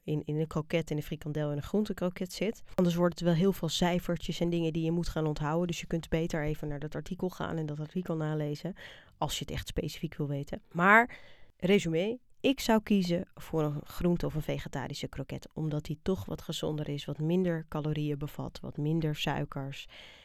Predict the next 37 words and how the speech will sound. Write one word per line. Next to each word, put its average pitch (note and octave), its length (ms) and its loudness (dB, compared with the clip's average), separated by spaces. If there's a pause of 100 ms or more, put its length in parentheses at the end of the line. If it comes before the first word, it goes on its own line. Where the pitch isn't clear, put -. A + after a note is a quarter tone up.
(300)
en D3 480 -2
er C#3 160 -8
toch - 200 -2
wat C3+ 160 -10
beter D3 300 -2
voor C3 260 -6
staat - 340 -10
dan C#3 160 -4
een C3+ 220 -6
gewone C#3 540 -4
frikandel C3 540 -4
of - 160 -8
kroket. - 520 -8 (300)
Maar A3+ 300 10
laten A3+ 260 6
we F#3+ 60 4
wel G3 180 8
wezen, F3+ 520 6
de D#3 200 -4
tachtig - 320 4
twintig F#3 400 0
regel D#3 260 0
geldt - 240 -4
natuurlijk, D3 420 -4
hè. D#3+ 160 2
Dus D#3 280 -2 (300)
tachtig - 340 2
procent E3+ 440 0
gezond D#3 380 0
eten C#3 380 -4
en C#3+ 100 -4
twintig D#3 320 -2
procent D3 360 -4
uit C#3+ 80 -4
de C#3 80 -4
band C#3 200 -4
springen. C#3 360 -4